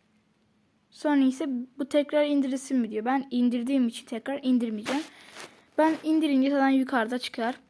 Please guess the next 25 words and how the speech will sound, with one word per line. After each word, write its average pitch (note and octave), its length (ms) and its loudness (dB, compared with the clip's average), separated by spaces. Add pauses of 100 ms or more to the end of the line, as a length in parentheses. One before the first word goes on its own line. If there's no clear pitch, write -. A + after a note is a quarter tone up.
(180)
Buraya C#4 220 2
tıklıyorsunuz. B3 840 -6 (240)
Ben B3+ 100 0
indirdim. A3+ 460 -2 (680)
Sonra D#4 320 4
ise C#4 460 2
bilinmiyor. B3 500 2 (280)
Burada C4 160 -2
uygulama C4+ 420 0
hazırlanıyor A#3+ 440 -2
diyor. - 160 -10 (160)
Bakın C#4+ 240 -2
gördüğünüz A#3+ 400 2
üzere. A3 260 -12
Bu C#4+ 100 0
arada C#4+ 200 0
bu D#4+ 60 -6
son D#4+ 260 2
sürümüdür. A3+ 760 -6
Kesinlikle B3 460 -4
son B3+ 200 -2
sürüm G#3+ 260 -10
yani. A3 420 -8
Bana B3 160 0
güvenebilirsiniz. A3 580 -6